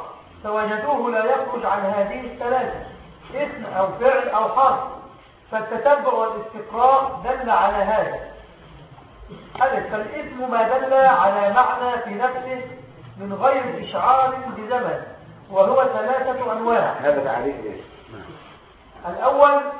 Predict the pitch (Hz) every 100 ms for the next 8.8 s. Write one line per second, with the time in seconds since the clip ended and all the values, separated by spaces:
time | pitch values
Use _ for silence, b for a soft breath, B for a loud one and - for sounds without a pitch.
0 | - - - - 196 208 214 262 294 285
1 | 226 208 214 277 285 285 - - 190 202
2 | 196 - 214 262 254 240 247 269 285 196
3 | 147 - - - - - - - 196 196
4 | 247 269 277 277 285 277 - - - 190
5 | 214 214 214 214 285 294 240 226 - 220
6 | 262 277 269 - - - - 196 196 247
7 | 277 269 262 247 233 226 - 202 208 254
8 | 254 254 254 262 269 269 -